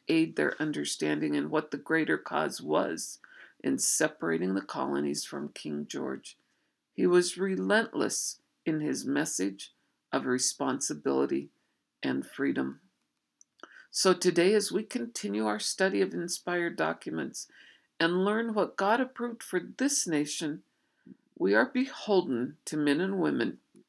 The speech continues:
who put everything on the line to stand on the Lord's side of that line. Today we need to relearn how to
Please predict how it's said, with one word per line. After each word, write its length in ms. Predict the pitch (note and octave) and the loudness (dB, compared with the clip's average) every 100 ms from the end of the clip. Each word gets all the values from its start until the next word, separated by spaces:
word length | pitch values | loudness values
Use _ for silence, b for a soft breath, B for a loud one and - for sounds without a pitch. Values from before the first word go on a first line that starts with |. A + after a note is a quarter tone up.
| _ _ | _ _
who 100 | - | -6
put 320 | - E3 - - _ - | -4 0 0 -2 _ 4
everything 680 | B3 B3 G3 - A2+ G2+ - _ _ _ _ _ _ - _ _ | 4 4 0 2 0 0 -8 _ _ _ _ _ _ -20 _ _
on 220 | B2+ C3+ | -4 -2
the 80 | E3+ | -2
line 400 | F#3+ C3+ G#2 G2 _ _ _ _ _ _ _ | 0 0 0 -6 _ _ _ _ _ _ _
to 100 | C3 | -4
stand 420 | - - C#3+ C#3 | -2 2 2 2
on 140 | C3+ C#3 | 2 0
the 80 | |
Lord's 420 | B2+ G#2+ A2 - - | -2 0 -2 -4 -4
side 440 | - G#2+ - - - _ | -2 -2 -4 -10 -20 _
of 220 | C3+ C3 - | -2 -2 -4
that 240 | - - - | -8 -8 -10
line. 340 | G2 F#2+ - _ _ _ _ _ _ _ _ _ _ _ _ b b b _ | -8 -8 -10 _ _ _ _ _ _ _ _ _ _ _ _ b b b _
Today 340 | - A3+ D#4+ E4 | -6 4 4 6
we 160 | C4 | 4
need 380 | A3+ G#3+ A#3+ A#3+ | 2 2 0 -2
to 160 | - G3 | -2 -2
relearn 600 | F3+ A3 G#3 G3 G3 G3+ | -2 -4 0 0 0 -2
how 320 | F#3 F#3+ F#3 | -4 0 0
to 280 | F#3+ G3+ | 0 -8